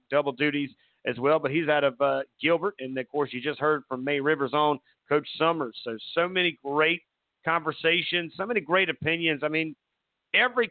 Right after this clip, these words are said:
coach came in and they really gave us different perspective, a few echoes of similars, but yet a little different. And we'll kind of, uh, put this thing all together. We'll digest it here tonight, and we'll talk more about it on Monday night, because that's the next time Eugene and myself will be back on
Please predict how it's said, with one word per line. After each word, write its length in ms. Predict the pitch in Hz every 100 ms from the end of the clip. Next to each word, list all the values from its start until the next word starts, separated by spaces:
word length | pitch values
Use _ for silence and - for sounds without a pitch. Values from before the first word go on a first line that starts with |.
| -
coach 240 | 202 196 -
came 280 | 170 170 165
in 140 | 165
and 120 | 143
they 100 | 143
really 400 | 143 156 190 196 147
gave 240 | 165 170
us 100 | 160 139 -
different 300 | 156 175 151
perspective, 580 | 156 - 160 160 160
a 80 | 147 131
few 220 | 175 190
echoes 340 | 180 180 185 175 156
of 80 | 151
similars, 460 | 170 175 180 180 - -
but 120 | 175
yet 200 | 170 185 185 _ -
a 60 | 214
little 240 | 240 240 233 _
different. 420 | 240 233 - 160 160
And 200 | 151 160
we'll 300 | 160 214 202 - _ -
kind 180 | 214
of, 160 | 208 165
uh, 280 | 196 190 165 _ _ -
put 180 | 220 214
this 140 | 202 -
thing 140 | 202
all 160 | 196 185
together. 380 | 170 160 185 180
We'll 180 | 170 165
digest 520 | 156 143 139 190 -
it 100 | 208
here 220 | 170 185 180
tonight, 360 | 185 170 175 208 _ _ _ -
and 140 | 139 139
we'll 100 | 135
talk 280 | 175 190 -
more 140 | 165 175
about 320 | 147 170 160
it 80 | 156
on 220 | 151 139
Monday 420 | 151 160 139 123 117
night, 180 | 110 95 _
because 320 | _ 120 113
that's 240 | 127 160 - -
the 60 | 127
next 200 | 139 -
time 280 | 143 143 139
Eugene 360 | 131 147 147
and 60 | 139
myself 380 | 135 123 139 131
will 80 |
be 100 | 127
back 220 | 131 139 131
on 240 | 135 131